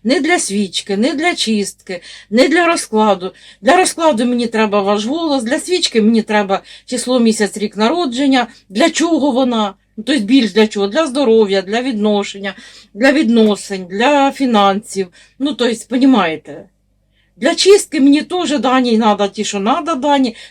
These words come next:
теж я вас питаю. Ніяких фотографій мені не надо скидувати на Viber, абсолютно. Я їх удаляю, вони мені не надо, абсолютно не надо. Тобто не, не страдайте дур'ю, ніякі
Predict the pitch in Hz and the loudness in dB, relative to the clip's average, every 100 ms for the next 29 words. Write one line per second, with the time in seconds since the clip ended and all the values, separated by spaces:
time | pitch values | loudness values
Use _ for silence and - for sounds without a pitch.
0 | - 269 254 208 208 - 214 208 185 170 | -6 -2 0 0 0 -4 -8 -2 -2 0
1 | 214 233 294 285 240 233 226 247 262 330 | 2 4 4 2 -4 -6 -8 -6 -2 -2
2 | 349 330 320 - - - 254 285 311 277 | -4 -8 -12 -16 -12 0 4 6 6 4
3 | 262 254 240 233 - 339 339 294 269 269 | 4 2 0 -4 -6 -4 -4 -2 -2 -2
4 | 247 233 196 247 302 269 240 214 - 214 | -2 -2 0 2 2 2 -2 -4 -4 -4
5 | 220 311 - 247 - - - 208 254 247 | -4 -4 -6 -10 -10 -20 -2 2 2 2
6 | 233 220 240 277 311 294 220 240 254 240 | -4 -2 0 4 4 4 2 2 0 -2
7 | 240 226 196 143 127 - - 247 208 196 | -2 0 0 -4 -8 -10 -6 -4 -4 -6
8 | 160 156 139 113 - - _ _ _ 226 | -10 -10 -12 -16 -20 -20 _ _ _ -6
9 | 226 - 196 180 196 262 302 262 302 - | -6 -6 -10 -6 2 4 4 4 2 0
10 | 262 285 294 - 240 220 349 294 294 226 | -2 2 2 2 -4 -2 -2 0 0 0
11 | 240 220 226 | -2 -4 -8